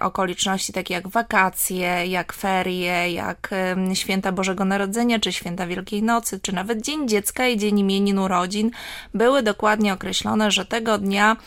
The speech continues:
e, jedno z rodziców, które nie ma dziecka pod tą swoją stałą, bezpośrednią pieczą,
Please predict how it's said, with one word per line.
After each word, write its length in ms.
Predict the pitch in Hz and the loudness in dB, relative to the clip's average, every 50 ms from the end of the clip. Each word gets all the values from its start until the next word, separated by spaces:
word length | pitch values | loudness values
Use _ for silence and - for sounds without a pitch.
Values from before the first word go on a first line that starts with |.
| - - - - - - | -16 -16 -14 -10 -4 -2
e, 480 | 175 180 185 185 185 185 185 185 - | 0 0 2 2 0 0 0 -2 0
jedno 380 | 190 208 214 196 208 196 190 180 | 2 2 2 4 4 4 2 2
z 60 | 190 | 0
rodziców, 520 | 185 180 175 170 202 247 - - 269 247 - | -2 -4 -4 -4 -4 -2 0 0 -2 -2 -4
które 440 | - 208 208 190 190 196 185 185 | -8 -6 -4 -4 -2 -2 -2 0
nie 160 | 180 190 190 185 | 0 0 0 0
ma 220 | 185 185 185 202 - - | 0 0 0 0 -2 -2
dziecka 480 | 190 180 196 185 - - - - 185 175 | -2 -4 -4 -4 -4 -4 -4 -4 -4 -4
pod 340 | - - 170 175 - - - - | -4 -4 -4 -4 -6 -10 -14 -10
tą 160 | - 180 180 | -8 -6 -6
swoją 400 | 180 - - - 185 180 180 190 | -6 -6 -4 -4 -2 -2 -2 -2
stałą, 540 | - - - 196 190 185 185 180 175 185 190 | -4 -4 -2 2 2 2 4 2 2 0 0
bezpośrednią 920 | 180 180 - - 185 180 - - 190 180 175 165 170 175 170 175 196 190 214 - | -2 -4 -4 -4 -4 -4 -2 -2 -2 -4 -4 -4 -2 -2 -2 -2 -2 -4 -6 -6
pieczą, 520 | - - 226 233 233 233 - 220 208 208 | -2 0 0 0 0 2 4 4 4 4